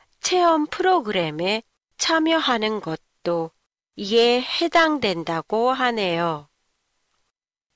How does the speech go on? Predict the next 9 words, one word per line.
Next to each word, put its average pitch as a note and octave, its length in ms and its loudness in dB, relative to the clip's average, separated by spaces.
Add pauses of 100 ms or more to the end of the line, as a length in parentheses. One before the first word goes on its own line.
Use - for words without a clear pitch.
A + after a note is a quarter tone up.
개인 D#4 520 2
교회 C4 480 2
체험 E4+ 480 4
학습을 A#3+ 800 0
하려면 G#3+ 640 0 (500)
미리 G#3+ 640 -2 (160)
신청서를 D4 1160 2
학교에 G3+ 880 0
제출하고 A#3 920 -2